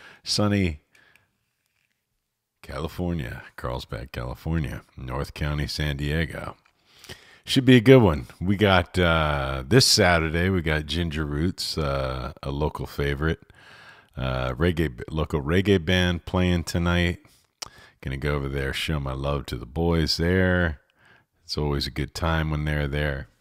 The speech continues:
Oh, these are, my friend Donnie got me some blue blockers. You can see the blue blockers. And then <laughs> my other friend got me these, which are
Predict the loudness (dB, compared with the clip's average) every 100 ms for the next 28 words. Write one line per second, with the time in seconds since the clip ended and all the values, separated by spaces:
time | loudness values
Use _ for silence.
0 | _ _ -20 -20 -20 _ _ -14 -12 -12
1 | -14 -12 -10 -8 -10 -12 -12 -8 -8 -4
2 | -2 -2 -4 -4 -4 -6 -6 -10 -8 -10
3 | -10 -12 -12 -10 -6 -6 -4 -8 -8 -8
4 | -10 -14 -20 -20 -18 -14 -8 -4 -4 -6
5 | -10 -12 -16 _ _ _ _ _ _ _
6 | _ _ _ _ _ _ _ _ _ _
7 | _ _ _ _ -16 -14 -10 -6 -6 -6
8 | -10 -10 -14 _ _ _ _ -18 -12 -10
9 | -12 -14 -20 _ _ -20 -18 -14 -16 -16
10 | -18 -20 -16 -16 -18 -20 -16 -14 -14 -14
11 | -16 -16 -16 -16